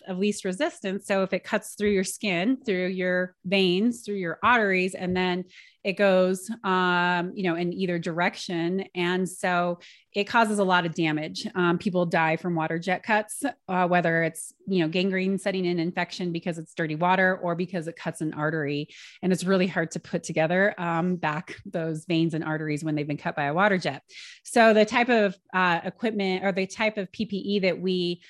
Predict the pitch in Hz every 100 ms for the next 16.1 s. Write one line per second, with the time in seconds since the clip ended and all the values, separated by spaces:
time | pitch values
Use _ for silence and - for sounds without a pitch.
0 | - _ 185 202 202 170 160 170 160 160
1 | 156 170 170 - 214 - 196 170 170 165
2 | 160 160 170 170 160 160 - 170 160 175
3 | - 196 190 202 196 185 - - 170 170
4 | 156 160 - 170 160 160 170 170 175 160
5 | - - 170 160 165 160 160 170 160 160
6 | 165 170 165 175 165 170 165 - 165 147
7 | 175 147 - 160 151 - - - - 233
8 | 233 240 285 254 - 175 180 226 254 208
9 | 190 202 202 - 196 - 202 208 185 196
10 | 180 175 175 170 175 160 165 208 269 269
11 | - - - 196 - 185 175 175 175 185
12 | 180 185 196 190 190 185 170 175 165 -
13 | 202 196 185 180 180 180 165 165 - 175
14 | 180 202 - 202 214 180 - 170 185 -
15 | 190 180 170 202 190 180 180 175 160 175
16 | 185